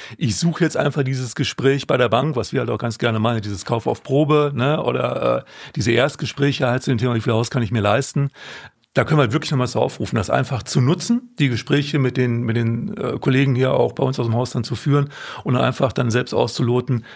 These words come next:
bis wohin kann ich gehen und welche Voraussetzungen muss ich dafür schaffen. Und ich sag mal, ich kann es halt nur jetzt erstmal für mich im ersten Step klären, welche Voraussetzungen muss ich schaffen und da muss halt das passende Objekt dann auch kommen. Ja, und wenn halt dann die Situation andere, dass das passende Objekt dann da ist,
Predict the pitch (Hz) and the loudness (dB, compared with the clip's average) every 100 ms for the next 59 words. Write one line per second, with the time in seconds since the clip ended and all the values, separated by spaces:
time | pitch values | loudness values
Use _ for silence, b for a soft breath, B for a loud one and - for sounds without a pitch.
0 | B 120 - 131 123 113 127 160 - 165 | B -2 2 2 2 2 0 0 0 2
1 | 165 185 - - 127 117 131 - 127 127 | 2 0 -6 -4 0 2 2 2 0 0
2 | - - 110 131 139 - 127 123 117 123 | -6 -2 2 2 0 -4 -2 -2 -2 -4
3 | 123 110 131 - - 120 143 139 135 B | -4 -4 -4 -4 -4 0 2 0 -2 B
4 | B B B B _ - 120 165 160 151 | B B B B _ -6 0 2 2 2
5 | 113 156 156 147 139 143 151 139 139 139 | 4 4 4 2 0 -2 -2 -2 0 0
6 | 131 120 - 120 - 156 185 233 - _ | 0 -4 0 0 2 2 2 0 -10 _
7 | 139 135 143 139 117 123 127 131 123 110 | 2 2 0 -2 0 2 0 -2 -2 0
8 | 104 135 135 131 113 123 120 117 - 123 | 2 0 2 0 2 2 0 -2 -2 -4
9 | - 117 117 - 104 92 - 98 - _ | -2 -2 -4 -2 -2 -2 -4 -6 -6 _
10 | b b b b b - 117 107 104 117 | b b b b b -4 0 0 0 0
11 | 120 117 110 107 120 117 123 120 123 107 | 2 2 2 2 2 2 2 0 2 0
12 | 117 - 131 - 139 - 120 117 104 110 | -2 -2 -2 0 0 0 0 0 2 4
13 | 139 139 | 2 0